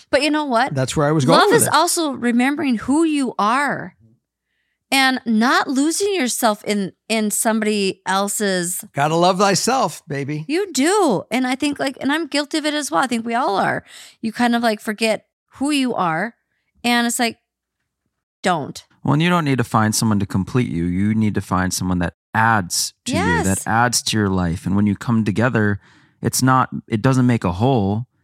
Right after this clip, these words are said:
Speaker 3: It makes two holes, but it's even better 'cause it's, it, it just boosts that even.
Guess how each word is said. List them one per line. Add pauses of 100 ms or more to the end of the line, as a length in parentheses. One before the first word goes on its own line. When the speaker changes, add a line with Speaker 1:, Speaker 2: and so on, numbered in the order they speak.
(240)
Speaker 3:
It
makes
two
holes,
but
it's
even
better (100)
'cause
it's,
it,
it
just
boosts
that
even.